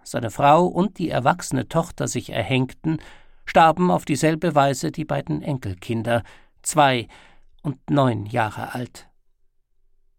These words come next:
Die junge Frau des Wehrmachtsoberleutnants war alleine mit ihrem Kind, das drei Jahre alt war. Irgendwie brachte sie den Willen auf, dem Jungen einen Strick um den Hals zu schlingen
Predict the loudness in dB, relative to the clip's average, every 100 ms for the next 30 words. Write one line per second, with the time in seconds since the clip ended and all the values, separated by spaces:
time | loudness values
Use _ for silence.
0 | -2 4 6 6 4 4 4 4 -2 -4
1 | 2 4 4 2 0 -6 -2 0 0 2
2 | 2 0 0 2 2 -4 -2 -2 0 0
3 | 2 4 2 0 -6 -8 -8 -2 0 0
4 | -4 -20 -20 -16 -10 -4 0 2 4 4
5 | 2 -4 -8 -10 -8 -6 -6 -10 _ _
6 | _ _ _ _ _ -2 0 -2 -4 -2
7 | -2 -2 0 2 0 -4 -4 -4 -4 -4
8 | 0 0 2 2 2 2 2 0 -4 -2
9 | 0 2 2 2 0 0 0 0 -2 -6
10 | -6 -6 -6 -2 0 0 0 -6 -10 -10
11 | -8 -2 0 0